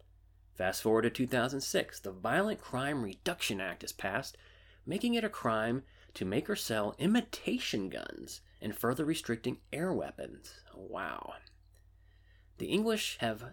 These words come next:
taken this so far today that many police officers in Britain do not carry a gun.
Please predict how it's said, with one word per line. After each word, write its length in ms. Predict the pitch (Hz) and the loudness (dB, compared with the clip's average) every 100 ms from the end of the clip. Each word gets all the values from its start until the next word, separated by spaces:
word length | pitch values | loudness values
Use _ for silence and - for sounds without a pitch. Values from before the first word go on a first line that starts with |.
| - | -10
taken 360 | - 135 143 131 | -2 0 0 0
this 140 | 127 | -2
so 240 | - 156 | 0 0
far 360 | - - 180 143 | 0 0 2 2
today 360 | 131 120 117 107 | 2 0 0 0
that 120 | 107 | -2
many 240 | 123 156 | 2 2
police 340 | 156 143 139 - | 2 2 2 2
officers 460 | 95 107 - 98 | 0 -2 0 0
in 100 | 101 | 4
Britain 280 | 107 101 95 | 4 4 0
do 120 | 98 | -2
not 240 | 104 127 - | -2 -2 -4
carry 320 | - 135 143 | -4 -2 -2
a 40 | |
gun. 340 | 151 185 95 | -4 -6 -8